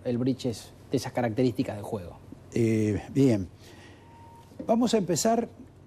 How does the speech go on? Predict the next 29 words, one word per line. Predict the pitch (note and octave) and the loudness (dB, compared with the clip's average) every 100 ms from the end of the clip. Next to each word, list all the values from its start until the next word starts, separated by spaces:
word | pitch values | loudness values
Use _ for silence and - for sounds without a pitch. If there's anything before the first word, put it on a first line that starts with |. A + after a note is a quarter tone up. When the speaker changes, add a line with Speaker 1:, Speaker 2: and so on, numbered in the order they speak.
| - - | -16 -10
Speaker 2:
casi | G3+ A#3+ | -6 -6
con, | - D3 B2+ A#2+ - - - - - G3 | -2 0 0 -2 -6 -18 -20 -20 -10 -2
no | A#3 | 0
con | A#3 G#3 | 0 0
una | G3+ F#3+ | 2 2
humorada, | F3 G#3 A3+ E3+ C#3+ | 4 4 4 4 2
pero | B2 C#3 C#3 C#3 - - - - | 2 0 0 -2 -10 -20 -20 -8
el | - F3+ | -2 0
hecho | C4+ - G3+ | 0 2 4
de | D#3 - | 2 2
que, | C#3 B2+ A#2+ A2+ A2 G#2 G2+ F#2+ F2+ F2 E2 - - | 2 2 2 0 0 0 -2 -2 -4 -6 -10 -16 -8
ah, | E3+ | -4
tenemos | - G#2+ G3+ G#3 - - | -2 2 2 2 -2 -6
elecciones, | - A#2 A2+ A3+ F#3 G#2+ F#2+ - - - | -2 -2 0 2 2 2 -4 -8 -18 -8
atención | A2+ B2+ A#2+ A3+ G#3 B2+ | -4 0 0 0 2 4
a | |
Speaker 1:
Sí. | B2+ | 2
Speaker 2:
esto. | F#2+ - F2+ F2+ - - - - - | 2 -4 -6 -6 -10 -20 -20 -20 -6
En | C3 C3+ | 0 4
Uruguay, | C#3 D#3+ F3+ A#3 B3+ - | 4 4 6 6 4 2
eh, | C#3+ A#2+ | 2 2
se | A2 C3+ A#2+ | 0 -2 -2
va | D3+ F3 | -2 -4
a | |
segunda | C3+ D#3 D3+ D3 C#3 | -2 -2 0 0 2
vuelta | C3 A2 F2 - - - - - - - - - - - - - | 2 2 -2 -8 -14 -18 -20 -20 -20 -20 -20 -20 -20 -20 -20 -10
y | A2+ G#2+ G2+ | -4 -2 -2
después | G#2 F#2+ C3+ - | -2 0 0 0
hablamos. | A#2+ A#2 G#2+ E2+ F2+ - | 0 0 0 -2 -6 -12